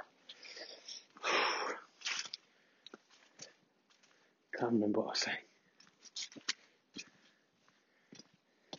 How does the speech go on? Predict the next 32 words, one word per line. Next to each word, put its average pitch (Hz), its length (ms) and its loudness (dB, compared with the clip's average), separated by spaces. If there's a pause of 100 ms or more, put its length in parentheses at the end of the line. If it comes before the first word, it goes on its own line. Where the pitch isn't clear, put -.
(1300)
Oh, 175 140 12
there 156 120 12
was 143 120 12
someone 135 240 12
who 127 60 12
was 120 180 12
doing 117 260 12
a - 40 10
stone 120 280 12
clearing 120 300 12
on 113 60 12
the 135 40 12
website. 127 280 12
It 123 80 10
was 123 100 10
quite 135 260 8
useful, 123 320 10
but 123 140 8
then 123 140 8
they 107 140 6
gave 110 280 2
up - 180 0
after - 240 -2
a - 40 8
while. - 280 6 (1040)
I - 200 -8
think 151 140 8
they 104 60 6
might 101 100 6
have 107 100 8
been 107 120 6
Dutch. - 440 8